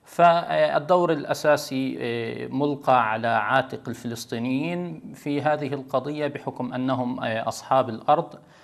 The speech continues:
آه، الموجودين فيها وبحكم أنهم أصحاب الحق. آه، فإذا لم يكن الشباب الفلسطيني هو المعبر عن قضيته،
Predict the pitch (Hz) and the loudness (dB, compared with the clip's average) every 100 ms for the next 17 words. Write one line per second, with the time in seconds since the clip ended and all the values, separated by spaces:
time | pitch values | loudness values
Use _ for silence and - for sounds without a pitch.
0 | - - - 117 113 117 120 120 120 123 | -20 -10 -4 -2 0 -2 -2 -4 -4 -4
1 | 135 131 139 139 139 131 131 131 123 127 | -4 -4 -2 2 2 0 -6 -4 -4 -2
2 | 131 123 120 127 131 - 131 127 127 - | -2 -2 -4 -4 -6 2 4 4 2 2
3 | 165 190 - - _ _ - - - 135 | 2 2 -4 -20 _ _ -20 -12 -2 2
4 | 135 135 143 - 151 139 139 143 135 131 | 2 0 -2 2 4 4 0 -6 -6 -6
5 | 139 139 151 156 160 170 165 160 - 131 | -8 -6 2 6 6 4 0 -4 -4 -4
6 | 127 131 - 139 175 175 156 - 147 147 | -2 -4 0 4 4 4 0 -4 -4 -4
7 | - 156 151 147 135 135 135 135 131 143 | -4 -4 -2 -2 -2 0 0 0 -2 -2
8 | 135 127 120 131 - 127 147 143 127 135 | 0 2 2 0 -2 -2 -4 -6 -6 -6